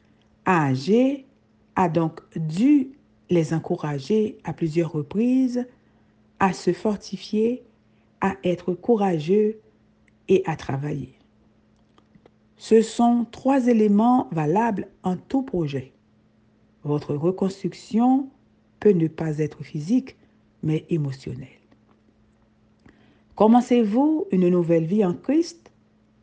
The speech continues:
Reconstruisez-vous votre vie à partir des ruines émotionnelles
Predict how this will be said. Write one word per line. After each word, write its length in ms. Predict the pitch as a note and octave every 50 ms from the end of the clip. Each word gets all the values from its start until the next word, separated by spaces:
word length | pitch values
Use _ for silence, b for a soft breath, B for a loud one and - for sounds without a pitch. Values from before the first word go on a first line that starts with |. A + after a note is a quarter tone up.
| _ _ _ _ _ _ _ _ _ _ _ _ _ _ _ _ _ _ _ _ -
Reconstruisez-vous 1200 | D#3+ E3+ F#3+ F#3+ - A3 A3 G#3 - - G#3+ G#3+ G3 G#3 G#3+ G#3+ F#3 F3+ G3+ A#3 B3 B3 B3+ -
votre 380 | - E3 F3+ F3+ F3+ - - F#3
vie 320 | F3 E3 F3+ G#3+ A3+ - - -
à 100 | - E3+
partir 560 | - F3 D#3+ - - - - A3 G#3+ G#3+ A3 - -
des 180 | E3+ D#3+ E3+ E3+
ruines 360 | D#3 D3+ F3+ G#3+ A#3 A#3 G#3+ - -
émotionnelles 880 | - F#3 F3 E3 D#3+ D#3+ - - E3+ D#3+ F3 G#3 A3+ A#3 A#3 A#3 A3+ A3+